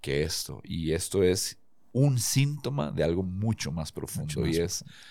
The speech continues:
Speaker 1: donde perdí mi gozo.
Speaker 2: Mm.
Speaker 1: ¿Dónde perdí el gozo? Porque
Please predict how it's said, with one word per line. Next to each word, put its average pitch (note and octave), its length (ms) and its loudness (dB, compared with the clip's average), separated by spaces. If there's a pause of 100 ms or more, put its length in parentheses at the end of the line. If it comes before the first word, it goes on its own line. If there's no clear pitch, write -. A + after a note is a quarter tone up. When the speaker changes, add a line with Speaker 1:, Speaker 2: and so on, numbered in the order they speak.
(220)
Speaker 1:
donde F2 260 -4
perdí D#2 300 -4
mi D2 120 -4
gozo. - 340 -6 (200)
Speaker 2:
Mm. F2 320 -2 (760)
Speaker 1:
¿Dónde F2 260 0
perdí D2 260 -2
el D#2+ 120 2
gozo? D#2+ 400 0
Porque C#2 540 -6